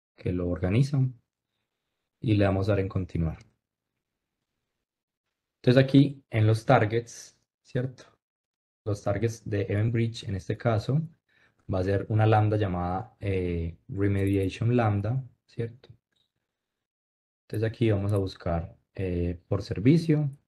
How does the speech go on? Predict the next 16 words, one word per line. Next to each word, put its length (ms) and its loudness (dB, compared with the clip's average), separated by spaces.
Recordemos 480 -6
que 100 -4
Event 160 0
Bridge 380 -2
es 100 0
el 60 0
servicio 360 0
que 60 -4
nos 120 -2
permite 280 -4
integrar 480 0
diferentes 540 -4
acciones. 640 0
Event 260 -2
Bridge 340 -4
utiliza 1040 -2